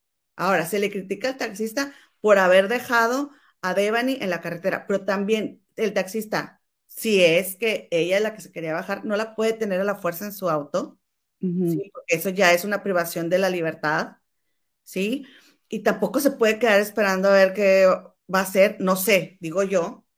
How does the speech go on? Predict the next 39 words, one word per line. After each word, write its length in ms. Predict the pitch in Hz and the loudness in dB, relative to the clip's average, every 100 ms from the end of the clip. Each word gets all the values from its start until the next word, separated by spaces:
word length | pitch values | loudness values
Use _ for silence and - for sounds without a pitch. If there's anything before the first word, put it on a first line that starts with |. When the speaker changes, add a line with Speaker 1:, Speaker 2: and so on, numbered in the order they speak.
| _ _ _ _ | _ _ _ _
Speaker 1:
Yo, 280 | 175 233 233 | 2 4 6
Speaker 2:
Ujú. 100 | 240 | 4
Speaker 1:
a 40 | 220 | 2
mí 120 | 220 | 0
me 60 | |
hubiera 200 | 277 254 | 0 2
gustado 300 | 214 202 185 | 0 0 -4
que 100 | 170 | -4
lo 60 | 135 | -8
hiciera, 560 | 135 220 233 139 - _ _ _ _ | -4 -2 -2 -4 -10 _ _ _ _
o 120 | - 185 | -8 -6
sea, 180 | 180 | -4
pero 160 | 208 196 | -4 -2
tampoco 440 | 185 - 180 220 | -4 -6 -8 -6
puedo 220 | - 208 214 | -2 -2 -2
culpar 300 | 233 196 202 | -4 -2 -2
al 120 | 214 | -2
taxista 500 | 202 - 190 220 220 | -6 -6 -8 -8 -2
porque 360 | 220 208 196 - | -4 -2 -8 2
ella 300 | 226 277 311 | 2 4 2
se 140 | 269 - | -2 -8
quiso 260 | 202 202 | -10 -6
bajar. 460 | 165 151 147 - - _ _ _ _ _ _ | -6 -6 -10 -10 -16 _ _ _ _ _ _
O 40 | - | -4
sea, 120 | 220 | 4
yo 100 | 226 | 4
no 140 | 233 | 2
puedo 180 | 233 240 | -2 -4
decir, 200 | 220 226 214 | -4 -6 -2
"A 80 | |
ella 120 | 220 262 | 0 -2
le 100 | 269 | -4
pasó 340 | 226 214 220 | -8 -6 -2
algo 320 | 214 208 233 | -2 -2 -6
porque 200 | 226 - | -8 -8
el 80 | 170 | -8
taxista 400 | 165 - 160 180 | -8 -12 -12 -10
se 120 | 175 | -12
fue", 420 | 160 196 190 185 | -4 0 0 -2